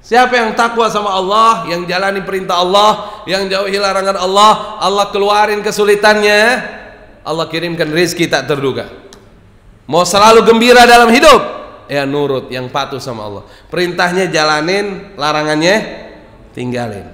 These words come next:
Ya salam ente, ya salam ente. Masya Allah, luar biasa. Akhirnya singkat kisah ini, bayi ini berpisah dengan ibunya. Subhanallah. Bayi ini berpisah dengan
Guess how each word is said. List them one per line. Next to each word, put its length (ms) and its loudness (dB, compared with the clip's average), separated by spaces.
Ya 160 -4
salam 320 -6
ente, 160 -12
ya 220 -4
salam 260 -4
ente. 240 -6
Masya 540 -8
Allah, 400 -8
luar 260 -12
biasa. 640 -20
Akhirnya 800 -2
singkat 480 -4
kisah 500 -4
ini, 640 -6
bayi 460 -6
ini 160 -6
berpisah 640 -10
dengan 320 -12
ibunya. 640 -14
Subhanallah. 1300 -20
Bayi 300 -4
ini 100 -2
berpisah 400 -2
dengan 240 0